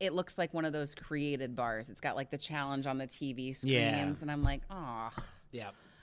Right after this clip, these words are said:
Speaker 1: You know, but at least they're doing, you know, something. So, um, they're doing their little, you know, partying. Um, Amanda and Fessy are together, and, um,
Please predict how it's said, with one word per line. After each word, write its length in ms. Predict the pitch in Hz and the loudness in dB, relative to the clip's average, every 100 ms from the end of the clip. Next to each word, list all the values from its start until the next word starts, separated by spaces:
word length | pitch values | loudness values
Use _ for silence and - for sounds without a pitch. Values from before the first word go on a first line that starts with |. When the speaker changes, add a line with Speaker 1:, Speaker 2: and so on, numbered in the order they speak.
| - | -4
Speaker 1:
You 140 | 170 | 2
know, 240 | 156 139 143 - - | 4 4 2 -4 -16
but 440 | 190 277 269 262 240 | 6 12 12 12 8
at 120 | 220 | -2
least 300 | 226 233 - | -2 -4 -4
they're 140 | 196 180 | -4 -2
doing, 440 | 170 165 165 165 | 0 0 0 -2
you 120 | - 156 | -4 -2
know, 100 | 147 | -2
something. 500 | 143 131 123 123 135 | 0 -2 -2 -4 -4
So, 300 | 147 147 139 - - - - | 0 0 0 -6 -20 -8 -2
um, 540 | 143 113 87 85 113 - - _ - - - - - - 185 | 0 -2 -6 -12 -16 -18 -20 _ -18 -16 -16 -18 -20 -20 -2
they're 140 | 196 | 0
doing 180 | 175 170 | 2 0
their 140 | 156 143 | 0 0
little, 360 | 139 127 131 147 - - | -2 -4 -4 -8 -14 -10
you 80 | 160 | -6
know, 180 | 117 - - - - - - | -6 -10 -20 -20 -20 -18 -2
partying. 600 | 302 269 254 240 233 220 220 - - - | 6 6 6 0 0 -2 -6 -14 -12 0
Um, 580 | 160 143 135 127 147 147 - - - - - - | 2 2 0 -4 -6 -8 -18 -20 -16 -18 -16 -6
Amanda 400 | 190 202 196 190 | -4 0 4 6
and 200 | 180 180 | 6 4
Fessy 320 | 180 170 180 | -2 -2 -4
are 80 | 170 | -4
together, 680 | 165 160 151 151 156 156 151 | -2 0 0 0 0 0 0
and, 540 | - 147 143 143 135 131 | -2 -2 0 -2 -2 -2
um, 480 | - 120 90 - | -2 -4 -6 -10